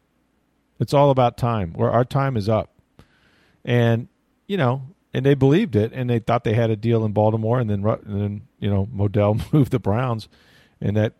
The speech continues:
that kinda hurt their leverage or hurt, damaged their leverage incredibly. And they managed to pass a referendum, and Rich McKay gets a lot of credit, and they built that stadium. But it wasn't until we were at,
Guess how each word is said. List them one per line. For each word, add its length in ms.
that 200
kinda 240
hurt 220
their 220
leverage 640
or 300
hurt, 180
damaged 340
their 80
leverage 460
incredibly. 580
And 140
they 60
managed 340
to 60
pass 300
a 40
referendum, 600
and 100
Rich 180
McKay 280
gets 160
a 40
lot 160
of 80
credit, 260
and 60
they 40
built 220
that 160
stadium. 480
But 320
it 120
wasn't 400
until 640
we 260
were 160
at, 200